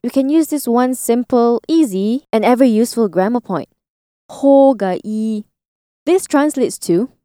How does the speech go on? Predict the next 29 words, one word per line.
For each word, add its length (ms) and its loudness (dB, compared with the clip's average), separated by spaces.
"you 100 -2
should" 400 0
or 500 2
"it's 200 -4
better 340 -2
to." 320 -4
We 80 2
attach 400 -2
this 260 -2
phrase 340 0
to 60 -8
the 160 -4
end 200 0
of 100 -2
a 80 -4
verb 320 2
in 140 -8
its 120 -10
past 440 -8
tense. 400 -10
So 100 -6
let's 280 2
use 200 -4
this 180 -8
first 240 -2
sentence 420 -6
as 140 -6
an 40 -8
example. 600 -4